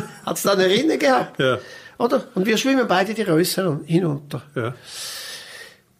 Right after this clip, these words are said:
Speaker 1: Blöd. <laughs>
Speaker 2: Ja, was du
Speaker 1: Und
Speaker 2: eigentlich nicht wolltest.
Speaker 1: Ja, also, ich meine, es war, uh,
Speaker 2: Kalt.
Speaker 1: scheiß kalt und
Speaker 2: Ja.
Speaker 1: das ist ja nicht lustig mit einem Pferd, das,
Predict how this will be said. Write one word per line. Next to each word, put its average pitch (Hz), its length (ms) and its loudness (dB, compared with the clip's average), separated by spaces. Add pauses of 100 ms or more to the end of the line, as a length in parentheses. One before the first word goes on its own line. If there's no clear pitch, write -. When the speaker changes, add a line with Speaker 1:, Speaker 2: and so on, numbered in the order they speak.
Speaker 1:
Blöd. 139 500 0
<laughs> - 720 2
Speaker 2:
Ja, 123 280 2
was 131 380 -4
du 147 60 4
Speaker 1:
Und 135 60 4
Speaker 2:
eigentlich 127 140 0
nicht 143 180 0
wolltest. 117 460 0 (460)
Speaker 1:
Ja, 135 320 2
also, 131 200 -8 (460)
ich - 100 -14
meine, 135 260 -6
es - 160 -6
war, - 360 -10 (240)
uh, 196 640 -2 (100)
Speaker 2:
Kalt. - 460 -14 (280)
Speaker 1:
scheiß - 580 -2
kalt 190 440 0
und 156 80 2
Speaker 2:
Ja. 131 60 4
Speaker 1:
das 120 140 2
ist - 180 -4
ja 165 80 0
nicht 175 240 0
lustig 170 400 0
mit 170 200 -4
einem 170 240 0
Pferd, 165 380 -2
das, - 220 -4